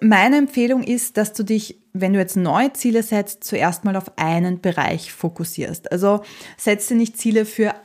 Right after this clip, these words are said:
alles in deinem Business, sondern fokussiere dich auf einen Bereich. Das kann zum Beispiel Newsletterwachstum sein oder Umsatz oder Sichtbarkeit. Such dir das aus, was für dich gerade am wichtigsten ist, was dein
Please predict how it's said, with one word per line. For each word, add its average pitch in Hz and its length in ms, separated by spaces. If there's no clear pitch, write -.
alles 240 480
in 277 120
deinem 254 220
Business, 247 520
sondern 214 240
fokussiere 208 420
dich 185 160
auf 180 120
einen 147 240
Bereich. - 380
Das 170 160
kann 160 200
zum - 180
Beispiel 170 240
Newsletterwachstum 202 880
sein 170 380
oder 170 240
Umsatz 233 420
oder 170 180
Sichtbarkeit. 196 720
Such 320 200
dir 269 160
das - 420
aus, 196 400
was 196 240
für 202 140
dich 220 240
gerade 190 280
am 190 140
wichtigsten 208 460
ist, 196 160
was 190 160
dein 190 200